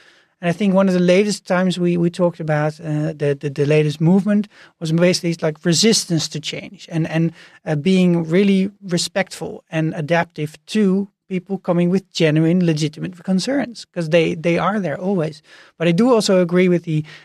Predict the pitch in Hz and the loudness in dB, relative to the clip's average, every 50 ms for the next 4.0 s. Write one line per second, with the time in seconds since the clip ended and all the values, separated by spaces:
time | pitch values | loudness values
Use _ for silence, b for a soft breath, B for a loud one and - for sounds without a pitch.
0 | B B - 156 160 165 170 180 165 170 175 147 151 170 160 151 156 151 151 156 | B B 0 2 2 4 4 2 2 2 0 2 2 2 2 2 2 0 0 -2
1 | 175 165 147 131 - - 160 147 151 151 156 147 165 165 156 - - 147 151 160 | -2 -4 -4 -4 -4 -8 -6 -2 0 0 0 -2 -2 -4 -6 -6 -6 -6 -6 -6
2 | 190 190 160 143 - 170 156 151 170 180 - - 226 208 190 202 190 190 190 185 | -6 -6 -8 -8 -6 -4 -4 -2 -2 -2 -2 -2 -2 0 0 0 0 2 2 2
3 | 180 180 - - - - 190 185 175 160 - 190 180 160 - 156 151 190 185 - | 2 2 -2 -6 -10 -4 -2 -2 -2 0 0 0 -2 -2 -2 -4 -8 -8 -10 -12